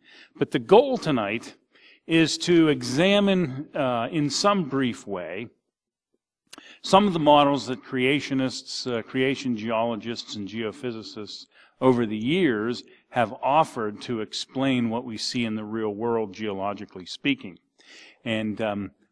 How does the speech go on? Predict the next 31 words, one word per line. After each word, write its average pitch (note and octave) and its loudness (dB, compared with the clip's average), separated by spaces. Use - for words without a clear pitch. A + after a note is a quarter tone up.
we're A2 -6
going C#3 4
to B2+ 0
be A2+ -4
focusing B2 -2
on, G#2 -4
uh, G2+ -4
just G2 -6
one F#2 -10
topic. C3+ -2
So F3+ 8
we'll F3 8
look G#3+ 4
at, - -2
uh, D#3+ 4
some, C#3 2
uh, B2 2
large-scale D#3 4
flood D3+ 2
models, A#2 0
as G2+ -8
I'd B2+ -4
mentioned. A2 -6
Then C#3 0
we'll D#3+ -2
focus D3+ -4
in D3 0
on A#2+ -2
catastrophic C#3 0
plate D3+ 0
tectonics. G#2 -8